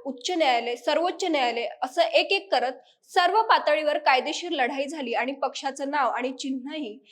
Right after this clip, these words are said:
एकनाथ शिंदे यांच्या गटाला मिळालं. एकूणच काय,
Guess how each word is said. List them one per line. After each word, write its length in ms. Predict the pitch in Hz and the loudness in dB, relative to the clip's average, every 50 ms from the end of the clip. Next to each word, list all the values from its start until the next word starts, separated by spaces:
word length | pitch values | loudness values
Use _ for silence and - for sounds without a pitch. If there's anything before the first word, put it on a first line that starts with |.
| - - - _ | -20 -20 -4 _
एकनाथ 340 | 294 320 320 339 339 349 359 359 | 4 4 4 4 2 2 2 2
शिंदे 240 | - 339 311 294 | 0 0 2 2
यांच्या 260 | 277 247 247 - 285 277 | 2 2 0 -2 -2 -2
गटाला 340 | 269 226 - 220 220 214 | -2 -2 -2 -2 -2 -2
मिळालं. 300 | 208 214 202 196 190 175 - _ _ _ _ _ _ _ - | -2 -4 -6 -8 -8 -12 -14 _ _ _ _ _ _ _ 0
एकूणच 420 | 277 269 302 339 339 349 349 - | 0 2 4 4 4 4 2 0
काय, 200 | - 262 233 247 | -2 0 0 0